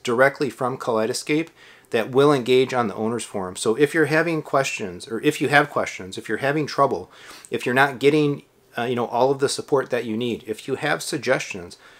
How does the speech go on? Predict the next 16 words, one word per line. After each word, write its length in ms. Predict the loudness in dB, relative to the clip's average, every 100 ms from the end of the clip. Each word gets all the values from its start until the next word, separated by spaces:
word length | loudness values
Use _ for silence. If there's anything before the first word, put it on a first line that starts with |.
| -20 -20 4
taking 400 | 4 4 2 4
that 220 | 2 2
stuff 360 | 4 4 4 -2
to 80 |
Kscape 540 | -4 -2 -2 0 0 2
Owners 300 | 0 -2 -4
Forum 460 | -2 0 0 -4 _ _ _ -2
is 240 | 0 0
just 300 | 2 2 2
fantastic 760 | -2 -2 -2 0 0 0 -10 -10
because 340 | -4 -2 -2
you 80 | -4
can 200 | -6 0
get 300 | 2 2 0
direct 380 | 2 4 4 2
replies. 640 | -2 2 2 4 2